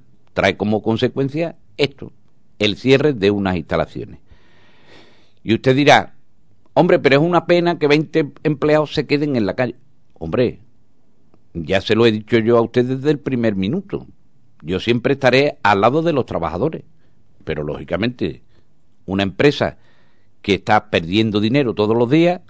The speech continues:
ah, llega al límite en el que no puede hacer otra cosa. ¿Mm? No puede hacer otra cosa. Si ha dejado de ser competitiva, pues miren ustedes, tiene que tomar una solución. Y antes de perder dinero, pues,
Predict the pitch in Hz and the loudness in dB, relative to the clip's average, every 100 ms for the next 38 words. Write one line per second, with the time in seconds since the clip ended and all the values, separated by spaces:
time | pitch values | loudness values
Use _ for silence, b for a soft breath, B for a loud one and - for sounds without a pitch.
0 | - - - - - - 87 107 107 120 | -16 -16 -18 -20 -20 -10 -2 4 6 6
1 | 120 147 151 185 180 - 87 80 - 113 | 6 2 2 0 -2 -4 -4 -4 -2 -2
2 | 135 135 90 - 67 - 82 190 - - | 0 -2 -2 -4 -10 -10 -6 -6 -6 -12
3 | - - - - - - - - 90 127 | -16 -20 -20 -20 -20 -20 -20 -12 -6 -6
4 | - - 101 139 120 98 80 80 78 113 | -6 -8 -2 -2 0 -2 -2 -4 -6 -6
5 | 117 185 - - - 87 101 123 139 87 | -4 -2 -2 -8 -4 -2 0 2 2 2
6 | 113 107 127 - 147 165 220 226 233 - | -2 0 -2 0 -2 0 -2 2 0 -2
7 | b b b b b b b - - - | b b b b b b b -20 -20 -10
8 | 78 117 98 95 127 139 87 - - - | -4 0 -2 -4 2 2 2 -6 -20 -20
9 | - - 107 120 127 123 117 135 139 101 | -16 -2 0 2 0 0 0 0 -2 -4
10 | 82 73 143 120 - - - - - - | -6 0 2 2 -2 -18 -20 -20 -20 -20
11 | - 80 92 90 - 90 87 82 80 76 | -16 -2 -2 -2 -2 0 0 -2 -4 -6
12 | - - - 85 82 90 101 92 117 165 | -12 -18 -10 -6 -2 0 -2 -2 0 4
13 | 180 196 - | 4 2 -2